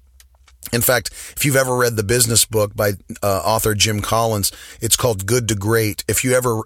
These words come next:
read that book, he asserts in the book that the reason that most companies never become great companies is because they're satisfied with being good companies.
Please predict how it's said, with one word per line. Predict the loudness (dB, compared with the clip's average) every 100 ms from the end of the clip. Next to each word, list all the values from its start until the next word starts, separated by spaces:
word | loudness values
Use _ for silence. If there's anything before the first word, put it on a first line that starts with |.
| -6
read | -4 -2 0
that | 0
book, | 0 -2
he | -2 -2
asserts | 2 2 2 0 0
in | 0
the |
book | 2 0 2
that | 0 0 -10 -16 -16 -4
the | -2
reason | 0 2 2
that | 2 0
most | 0 2 2 2
companies | 0 -2 0 -2 0 0 2
never | 2 0
become | -2 0 0 2
great | 2 0 0
companies | -2 0 -4 -2 -2 -4 -8 -20 -20 -6
is | 0 2
because | 0 0 0 2 2
they're | 2
satisfied | 2 2 2 2 2 2 -2 -2 -4 -6 -20 -20 -20 -20 -4
with | -2 0
being | 2 2 2
good | 2 0
companies. | -2 -2 -2 -4 -4